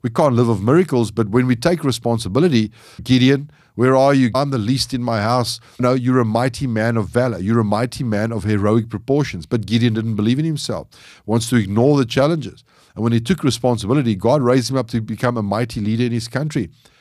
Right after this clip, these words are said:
And then lastly, in conclusion for this episode this month, self-accountability is people don't hide from their own shortcomings.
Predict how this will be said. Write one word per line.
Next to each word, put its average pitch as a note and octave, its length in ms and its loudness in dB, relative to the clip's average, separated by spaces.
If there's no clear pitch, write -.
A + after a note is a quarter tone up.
And D#3 120 -2
then E3 100 4
lastly, D3+ 640 4
in B2+ 100 -6
conclusion B2+ 560 2
for A2+ 120 -4
this G#2+ 140 -2
episode B2 520 0
this F#2 160 -8
month, G#2 260 -2
self-accountability A#2 1040 0
is - 120 -10
people B2+ 260 -2
don't A2+ 260 2
hide A2+ 460 0
from G2+ 220 -4
their G#2 180 -4
own A2 180 -2
shortcomings. F#2+ 920 -6